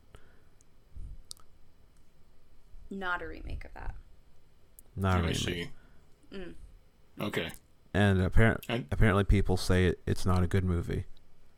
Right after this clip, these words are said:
Speaker 2: But it's shock to me, so I'm kinda curious.
Speaker 3: A Very Pregnant Man is not good?
Speaker 2: Yes.
Speaker 3: Because
Speaker 2: Apparently.
Speaker 3: spoiler
Speaker 1: They say
Speaker 3: alert,
Speaker 2: But J-
Speaker 1: both
Speaker 3: Junior's
Speaker 1: are
Speaker 3: amazing.
Speaker 1: <laughs> I think the general consensus both is,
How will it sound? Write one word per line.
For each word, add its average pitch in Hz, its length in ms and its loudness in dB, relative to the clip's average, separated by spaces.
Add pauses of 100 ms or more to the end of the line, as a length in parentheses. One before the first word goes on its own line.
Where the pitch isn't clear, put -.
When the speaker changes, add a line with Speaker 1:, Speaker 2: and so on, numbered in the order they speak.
(220)
Speaker 2:
But 95 140 4
it's 95 120 0
shock 98 280 8
to 98 100 2
me, 90 200 4
so 85 240 2
I'm 80 320 0
kinda 87 260 0
curious. - 540 0 (800)
Speaker 3:
A 117 80 0
Very 101 320 2
Pregnant 98 360 2
Man 95 260 -2
is - 140 -6
not 104 180 -2
good? 113 180 -4 (720)
Speaker 2:
Yes. - 420 2 (480)
Speaker 3:
Because 117 280 6
Speaker 2:
Apparently. 123 320 8
Speaker 3:
spoiler 98 100 4
Speaker 1:
They 92 60 0
say 95 140 2
Speaker 3:
alert, - 100 -6 (160)
Speaker 2:
But 87 160 2
J- - 80 -6
Speaker 1:
both 180 120 2
Speaker 3:
Junior's 117 340 4
Speaker 1:
are - 20 0
Speaker 3:
amazing. 92 420 -2 (380)
Speaker 1:
<laughs> - 420 -10
I 294 40 2 (1900)
think 233 160 -8
the 214 80 -8
general 180 280 -6
consensus 170 560 -12
both 160 360 -6
is, 165 160 -16